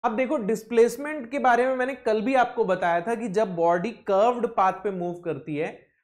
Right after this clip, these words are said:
आप शॉर्टेस्ट पाथ को डिस्प्लेसमेंट मत मानना, वो जो धारणा बैठी हुई है गलत है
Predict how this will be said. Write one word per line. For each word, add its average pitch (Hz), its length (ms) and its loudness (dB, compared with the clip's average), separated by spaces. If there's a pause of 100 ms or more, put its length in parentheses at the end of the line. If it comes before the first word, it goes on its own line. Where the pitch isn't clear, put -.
(240)
आप 185 220 -4
शॉर्टेस्ट 185 640 -2
पाथ 226 440 0
को 262 160 0
डिस्प्लेसमेंट 202 880 -4
मत 190 200 -6
मानना, 180 680 -6
वो 151 300 0
जो 233 160 0
धारणा 180 600 -2
बैठी 202 340 -2
हुई 180 280 -4
है - 320 -10 (280)
गलत 202 260 6
है 135 180 -10